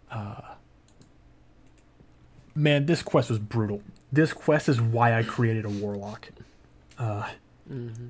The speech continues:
Speaker 1: because in year one, there was no Void Hunter. <coughs>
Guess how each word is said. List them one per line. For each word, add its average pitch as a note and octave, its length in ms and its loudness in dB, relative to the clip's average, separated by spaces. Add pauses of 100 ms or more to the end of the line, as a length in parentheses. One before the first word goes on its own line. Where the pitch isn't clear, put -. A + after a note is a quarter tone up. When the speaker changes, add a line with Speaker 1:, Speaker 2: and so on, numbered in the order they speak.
(140)
Speaker 1:
because C3+ 280 6
in C3 80 6
year D#3 160 6
one, D3+ 640 2
there C3+ 120 4
was C3 320 6
no D3+ 200 6
Void D3 340 4
Hunter. A2 460 -2
<coughs> F3 60 -8